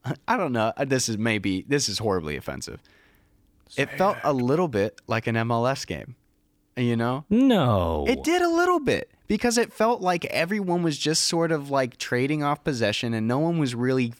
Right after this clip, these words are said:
Speaker 1: getting many chances on goal. It kinda felt like how we describe M L S as, like, a game of keep away, you
Speaker 2: Yeah.
Speaker 1: know, just slowly pushing
Speaker 2: I'm gonna
Speaker 1: towards
Speaker 2: add a
Speaker 1: the other
Speaker 2: footnote.
Speaker 1: side.
Speaker 2: I'm gonna add a footnote
Speaker 1: Yeah.
Speaker 2: right there for the whole no shots on goal.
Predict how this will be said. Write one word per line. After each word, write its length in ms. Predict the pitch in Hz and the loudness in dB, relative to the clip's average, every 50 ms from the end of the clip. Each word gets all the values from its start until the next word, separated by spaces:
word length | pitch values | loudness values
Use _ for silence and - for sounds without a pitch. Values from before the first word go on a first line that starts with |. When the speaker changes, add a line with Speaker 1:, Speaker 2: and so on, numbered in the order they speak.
| - 139 139 123 - | -12 -12 -12 -8 -2
Speaker 1:
getting 440 | - 117 110 113 113 113 110 104 - | 0 0 0 2 0 0 -2 -4 -4
many 320 | - 127 113 107 104 107 101 | -4 -2 -2 -2 -2 -2 -2
chances 560 | - - - 120 117 117 113 - 107 98 95 | -4 -4 -4 -2 -4 -4 -4 -4 -6 -4 -4
on 160 | 85 82 87 | -4 -6 -4
goal. 320 | 90 104 95 73 52 - _ - - _ _ _ _ _ | -2 -2 -2 -2 -4 -12 _ -20 -20 _ _ _ _ _
It 160 | - 127 123 - | -2 -2 0 0
kinda 240 | 165 165 170 170 | -2 0 0 -2
felt 260 | 156 - 147 139 135 113 | 0 2 0 0 2 2
like 160 | 123 117 117 | 0 0 2
how 140 | 139 123 113 | 0 0 2
we 160 | 113 120 117 | 2 2 2
describe 440 | 110 113 - - 123 113 104 98 92 | 2 0 -2 0 2 2 2 2 0
M 140 | 101 104 | -2 0
L 180 | 101 98 98 95 | 0 0 0 0
S 200 | 92 98 - - | 0 0 -2 -2
as, 160 | 107 95 104 | -4 -2 -2
like, 220 | 104 95 98 - _ - - - _ _ _ _ _ | -2 -2 -2 -4 _ -20 -20 -20 _ _ _ _ _
a 80 | 131 120 | -4 -2
game 300 | 107 110 107 110 110 110 | 0 2 2 2 2 0
of 140 | 107 - | -2 -2
keep 220 | - - 117 110 - | 0 0 0 2 0
away, 320 | 98 82 73 62 60 - 107 | -2 -2 -2 -4 -6 -8 -4
you 100 | - 107 | -2 -2
Speaker 2:
Yeah. 60 | 107 - | 0 0
Speaker 1:
know, 180 | 95 92 95 | 0 0 -2
just 220 | 92 101 104 - - | -2 -2 -2 0 0
slowly 480 | - - 131 117 113 110 110 107 104 98 | 2 2 2 2 2 2 2 0 0 0
pushing 320 | - 113 104 - - 101 | 0 -2 -2 0 0 2
Speaker 2:
I'm 40 | 104 | 2
gonna 100 | 104 92 | 4 4
Speaker 1:
towards 120 | 98 98 90 | 2 2 2
Speaker 2:
add 0 | |
a 20 | 95 | 0
Speaker 1:
the 60 | 98 | 0
other 100 | 90 92 87 | 0 0 2
Speaker 2:
footnote. 240 | 90 98 98 98 92 | 2 2 2 2 0
Speaker 1:
side. 140 | - - - - | -2 -6 -8 -4
Speaker 2:
I'm 80 | 95 95 | -2 0
gonna 120 | 85 87 | 0 0
add 60 | 87 | -2
a 40 | 87 | -4
footnote 380 | - - 92 - 87 95 92 110 | -2 -4 -4 -2 0 -2 0 2
Speaker 1:
Yeah. 120 | 107 90 | 0 0
Speaker 2:
right 100 | - - | 0 -2
there 240 | - 98 101 101 - _ _ _ _ _ _ | -2 -2 -2 -4 -6 _ _ _ _ _ _
for 220 | - - 104 95 92 | -8 -2 0 0 0
the 120 | 85 87 | 0 0
whole 200 | 87 90 87 87 82 | 0 0 0 0 0
no 140 | 85 87 85 | 0 -2 -2
shots 300 | - - 87 85 - - | 0 -2 -4 -4 -2 -4
on 100 | 90 87 | -2 0
goal. 260 | 90 87 92 92 | 0 0 0 -2